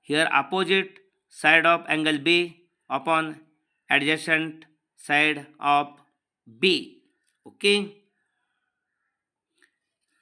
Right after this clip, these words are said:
Here is also A C upon B C means opposite side of angle B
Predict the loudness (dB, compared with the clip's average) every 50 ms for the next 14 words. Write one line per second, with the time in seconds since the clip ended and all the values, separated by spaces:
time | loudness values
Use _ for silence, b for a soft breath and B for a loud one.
0 | _ _ _ _ _ _ _ _ _ _ _ _ B B B B B B B B
1 | B B B B 4 10 12 12 12 12 12 12 10 8 8 6 6 6 8 8
2 | 6 6 6 6 6 8 8 8 8 6 2 -6 -18 _ _ _ _ _ _ _
3 | -2 2 6 8 10 10 8 8 6 6 6 6 4 4 4 6 6 6 2 0
4 | -6 -18 _ _ _ _ -2 2 2 2 2 2 0 0 0 0 0 0 -2 0
5 | 2 2 0 0 -2 -2 2 4 4 6 6 6 6 6 4 4 2 -2 -4 -4
6 | -2 0 0 0 0 2 2 4 4 2 0 -4 -10 -16